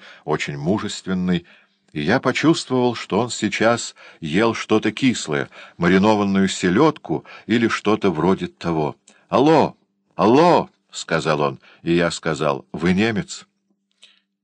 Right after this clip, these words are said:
"Я принципиально говорю только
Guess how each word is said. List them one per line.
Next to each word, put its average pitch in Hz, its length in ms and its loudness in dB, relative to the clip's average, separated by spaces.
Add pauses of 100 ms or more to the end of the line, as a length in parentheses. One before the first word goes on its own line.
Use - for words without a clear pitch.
(280)
"Я 95 260 2
принципиально 98 840 -2
говорю 98 360 2
только 131 720 0